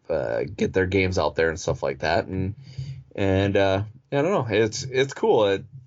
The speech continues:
just everything about this little small con for us was just, it was really fun. You know, all the, the people that were working there were all very,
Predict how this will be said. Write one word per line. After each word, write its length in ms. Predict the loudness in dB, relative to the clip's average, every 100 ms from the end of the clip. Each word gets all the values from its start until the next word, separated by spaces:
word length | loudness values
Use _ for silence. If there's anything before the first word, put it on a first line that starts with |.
| -14
just 140 | -4
everything 380 | 2 4 4 2
about 440 | 2 2 2 2 -4
this 200 | -10 -10
little 480 | -6 -2 0 0
small 540 | -2 -8 -2 2 2 0
con 380 | -2 -2 -2 -4
for 180 | -4
us 260 | -4 -4 -8
was 140 | -10
just, 480 | -4 -4 -4 -10 -20 -20 -20 -4
it 160 | 2
was 280 | 2 2 2
really 220 | 4 4
fun. 420 | 4 2 0 -2 -4
You 100 | -2
know, 80 |
all 240 | 0 2 2
the, 220 | 2 0 -8 _ _ -8
the 80 | -2
people 280 | 0 2
that 160 | 4 4
were 140 | 2
working 360 | 2 0 0 -2
there 220 | 0 0
were 200 | 0 0
all 280 | 2 4 4
very, 680 | 2 2 4 2 0 -2